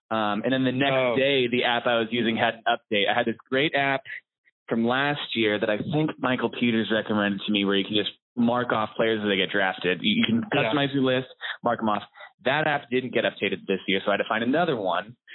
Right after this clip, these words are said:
Speaker 1: There's tons of them out there. They almost all charge, like, twenty bucks or something, and I'm way too cheap for that.
Speaker 2: <laughs>
Speaker 1: So the fr-, the only free one I could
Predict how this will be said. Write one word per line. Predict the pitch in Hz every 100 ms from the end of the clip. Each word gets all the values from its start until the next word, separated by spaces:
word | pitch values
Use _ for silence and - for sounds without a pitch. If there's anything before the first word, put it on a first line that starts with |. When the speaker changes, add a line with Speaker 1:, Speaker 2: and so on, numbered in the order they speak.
| -
Speaker 1:
There's | 113 110 -
tons | 160 185
of | 190
them | 175
out | 123 117
there. | 120
They | 110
almost | 127 131 127
all | 135 139
charge, | 139 131
like, | 117 -
twenty | 131 139
bucks | 123 107 -
or | -
something, | 98 107
and | 101
I'm | 110 117 113 -
way | 117 117
too | 120 120
cheap | 113 110 -
for | 92
that. | 90 101 - - - -
Speaker 2:
<laughs> | 156 -
Speaker 1:
So | 117 107 98 104 - _ - - -
the | 127 -
fr-, | 160 170
the | 151
only | 196 202 -
free | 190
one | 180 156
I | 147
could | 139